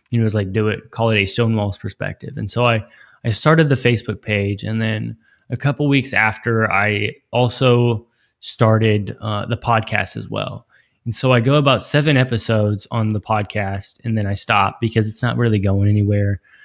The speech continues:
not really doing anything and everything. Um, but I keep the Facebook page going. So after a while, quarantine hits. I have nothing better to do with my life. And so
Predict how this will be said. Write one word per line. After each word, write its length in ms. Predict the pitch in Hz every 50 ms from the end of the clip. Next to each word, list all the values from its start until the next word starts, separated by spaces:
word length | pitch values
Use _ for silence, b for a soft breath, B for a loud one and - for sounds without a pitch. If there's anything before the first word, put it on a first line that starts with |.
| b b
not 160 | b 123 117 113
really 240 | 117 113 113 110
doing 240 | 101 101 98 98 101
anything 400 | 98 95 98 95 - - 107 104
and 80 | 101 98
everything. 560 | 98 98 104 - - - 101 104 113 - - _ _ - 113 110 104 _ _ _ _ _ _ - - _ _ _ _ _ _ - - - _ - -
Um, 320 | 117 104 101 101 101 101
but 120 | - 120
I 60 | 113 110
keep 220 | - - 143 127
the 80 | - 113
Facebook 420 | - 117 110 101 - - - -
page 220 | - 101 107 -
going. 340 | - - - - - - 131 - _ b b b b b b b b b b b
So 540 | - - - 147 139 135 135 135 131 131 127 -
after 380 | - 127 151 156 - - 165
a 60 | 160
while, 500 | 135 120 113 110 110 113 117 117 123 120 117 -
quarantine 440 | - 131 123 120 110 - 123 117
hits. 540 | 104 110 107 107 117 110 - - - - - -
I 80 | - 113
have 120 | 110 101
nothing 300 | 110 120 120 - 120 113
better 240 | 107 113 110 107 107
to 200 | 98 104 101 98
do 100 | 101 107
with 160 | 104 104 98
my 100 | 104 101
life. 380 | 98 101 95 92 92 95 95 - -
And 140 | - 110 98
so 520 | 90 - - 107 104 101 101 101 101 101